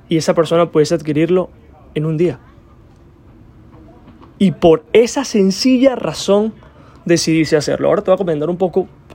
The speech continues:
qué es lo que va a estar pasando, cómo puedes adquirirlo todavía. Y si estás escuchando esto hoy domingo,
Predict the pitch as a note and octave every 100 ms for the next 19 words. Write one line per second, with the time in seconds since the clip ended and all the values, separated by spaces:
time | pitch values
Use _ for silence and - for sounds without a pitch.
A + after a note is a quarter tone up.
0 | - - E3 F3 C#3+ C3 D3+ - C3+ E3
1 | E3 E3+ F3 - - - - E3 D3 D#3+
2 | D3 C#3 C#3+ D3 E3 E3+ D#3+ D3 C#3 C3+
3 | D3 F3+ G3+ - - - - - F3 D#3+
4 | - - - - F3+ F#3 G3 F3 F3+ -
5 | - E3+ F3+ E3+ E3+ F#3+ G3